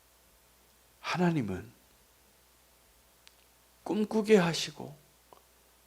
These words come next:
꿈을 이루게 하시는 것을 보게 하시는 하나님이에요. 여러분, 어떤 사람이 만약에 이 현실을 잊고 맨날 꿈 얘기만 한 사람을 우리가 몽상가라고 그럽니다.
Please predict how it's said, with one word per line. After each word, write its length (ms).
꿈을 600
이루게 640
하시는 380
것을 360
보게 320
하시는 380
하나님이에요. 540
여러분, 240
어떤 240
사람이 480
만약에 440
이 200
현실을 540
잊고 600
맨날 460
꿈 240
얘기만 520
한 140
사람을 300
우리가 220
몽상가라고 760
그럽니다. 440